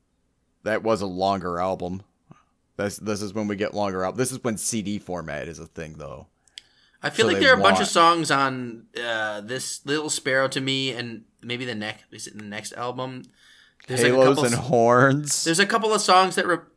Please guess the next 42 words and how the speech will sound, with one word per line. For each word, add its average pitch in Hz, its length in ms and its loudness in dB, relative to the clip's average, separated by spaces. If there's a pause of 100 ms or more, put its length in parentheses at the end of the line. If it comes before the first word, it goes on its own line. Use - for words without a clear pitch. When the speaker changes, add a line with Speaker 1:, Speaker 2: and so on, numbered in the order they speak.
(220)
Speaker 2:
like, 143 260 0 (420)
like, 139 300 0 (100)
specifically 160 840 0
sound 127 640 0
like 110 500 -2
a 113 80 -6
very 113 460 -2
famous 104 440 -8
Town 101 300 -10
Van 98 240 -10
Zandt 92 380 -16
melody 120 720 -10
and 120 280 -12 (160)
progression. 143 720 -4 (480)
And 127 160 -6
so 123 180 -2
it's 104 120 -2
Speaker 1:
Hmm. 127 80 0
Speaker 2:
like, 104 300 -6 (100)
some 135 240 -6
of 135 80 -6
it 113 80 -10
to 107 80 -18
me 123 260 -8
is 120 120 -8
like, 107 340 -6
"Ooh, 302 320 2
Townes 196 300 2
Van 233 180 2
Zandt." 262 380 2 (480)
<laughs> - 480 -20
That's - 240 6
Speaker 1:
Mm-hmm. 135 80 0
Speaker 2:
fun. 139 320 0
<laughs> - 60 -14 (600)
Like, 160 320 2
one 185 140 6
of 208 120 2
the 196 60 6
Speaker 1:
Mm-hmm. 143 140 0
Speaker 2:
few 196 460 4
fun 156 520 0